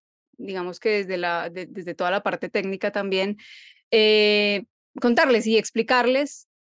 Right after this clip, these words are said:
eh, digamos que no queríamos hacer algo como, como un curso, como una formación, que eso, pues, posiblemente también puede ser más adelante. Pero dijimos, "No, hagámoslo y, y probemos". Entonces, un día,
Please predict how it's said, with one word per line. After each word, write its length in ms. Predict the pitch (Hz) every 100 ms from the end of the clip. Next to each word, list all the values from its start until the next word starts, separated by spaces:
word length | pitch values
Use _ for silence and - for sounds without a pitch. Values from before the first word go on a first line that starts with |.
| _ _ _
eh, 260 | - 202 196
digamos 300 | 202 196 208
que 480 | 208 254 226 214 - _ _ _ _ _ _
no 520 | - 247 254 262 254 254
queríamos 560 | 285 285 302 294 311
hacer 240 | 269 240 214
algo 260 | 220 240
como, 500 | 262 262 240 208 180
como 200 | - 196
un 120 | 190
curso, 640 | 160 247 254 247 226 240 226
como 300 | 208 185 180
una 480 | 175 180 190 190 190
formación, 840 | 202 180 175 226 233 233 226 226
que 120 | - 180
eso, 200 | 180 175 _ _
pues, 140 | 180 -
posiblemente 540 | 180 185 165 180 190
también 300 | 214 190 160
puede 280 | - 175 180
ser 180 | 196 180
más 200 | 175 180
adelante. 520 | 190 170 156 151 165 _ - - _ _ _ -
Pero 500 | 262 247 240 240 233
dijimos, 380 | 233 226 226
"No, 180 | 226 311
hagámoslo 500 | 269 220 240 320 330
y, 160 | 311 262
y 100 | 233
probemos". 600 | - 214 208 294 269 - -
Entonces, 480 | 220 208 208 208 208
un 140 | 247
día, 680 | 254 247 254 254 254 262